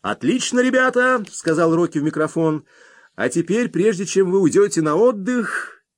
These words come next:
небольшой забег! Попрошу музыку". Бросил он оркестру и начал хлопать в ладоши и притопывать в такт музыке. Вскоре вместе с ним прихлопывала и притопывала вся публика.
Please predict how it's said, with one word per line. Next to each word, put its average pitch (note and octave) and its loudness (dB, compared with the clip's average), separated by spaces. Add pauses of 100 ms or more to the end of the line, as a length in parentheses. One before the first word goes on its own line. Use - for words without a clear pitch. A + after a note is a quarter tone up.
(120)
небольшой A3 0 (480)
забег! - -4
Попрошу D#3 -6
музыку". G#3 -4 (480)
Бросил C3 -2
он A#2+ 0
оркестру A#2 -4
и G#2+ -4
начал A2+ -6
хлопать G#2 -6
в - -12
ладоши D3+ -4 (260)
и G3 -4
притопывать D3+ -4
в - -20
такт A2+ -6
музыке. E2+ -10 (540)
Вскоре F#3+ 0
вместе E3 -2
с - -4
ним E3 -2 (200)
прихлопывала C3+ -2
и B2 -8
притопывала C3 -4
вся F#2+ -6
публика. D#2 -10